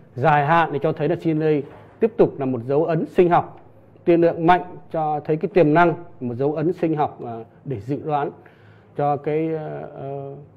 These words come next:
điều trị bổ trợ trong giai đoạn hai, cũng như là tiên đoán, dự đoán cho cái điều trị, cái hiệu quả của điều trị cũng như theo dõi quá trình tái phát của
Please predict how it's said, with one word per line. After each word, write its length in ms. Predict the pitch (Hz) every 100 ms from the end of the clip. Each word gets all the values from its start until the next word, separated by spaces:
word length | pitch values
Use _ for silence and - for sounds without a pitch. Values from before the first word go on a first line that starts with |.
| - -
điều 200 | 160 151
trị 280 | 185 175 - - - - -
bổ 280 | 147 147 139
trợ 240 | 170 165 -
trong 120 | 160
giai 140 | 156 123
đoạn 160 | 139
hai, 300 | 160 165 160 156
cũng 160 | 160 180
như 240 | 170 165
là 160 | 156 -
tiên 240 | 165 156
đoán, 320 | 156 147 - -
dự 120 | 156 139
đoán 300 | 143 139 202
cho 260 | 165 156
cái 260 | 143 135 165
điều 180 | 165 139
trị, 220 | 165 151 - - - -
cái 160 | - 156
hiệu 180 | 151 208
quả 220 | 175 147 -
của 100 | 147
điều 120 | 135
trị 180 | 131 160 165
cũng 100 | 175
như 100 | 165
theo 220 | - 151
dõi 180 | 151 165
quá 120 | 160
trình 180 | 160 123
tái 200 | 143 139
phát 440 | 190 214 - -
của 220 | 117 95